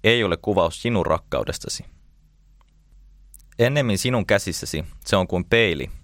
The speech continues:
jota vasten voit nähdä oman rakkautesi puutteet ja rajallisuuden. Sen äärellä joudut myöntämään: "En minä osaa olla aina pitkämielinen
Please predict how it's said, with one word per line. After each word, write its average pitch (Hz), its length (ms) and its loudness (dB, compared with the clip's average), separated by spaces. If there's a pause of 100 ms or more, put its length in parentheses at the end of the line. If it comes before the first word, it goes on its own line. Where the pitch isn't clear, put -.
(100)
jota 90 240 2
vasten 98 360 0
voit 85 200 0
nähdä 95 280 0
oman 101 260 2
rakkautesi 80 540 -2
puutteet - 760 -4
ja - 100 -2
rajallisuuden. 69 840 0 (1160)
Sen 101 200 2
äärellä 107 380 2
joudut 95 280 0
myöntämään: 78 540 -2 (1000)
"En 104 140 4
minä 110 180 4
osaa 120 280 2
olla 95 120 4
aina 92 140 2
pitkämielinen 73 760 -4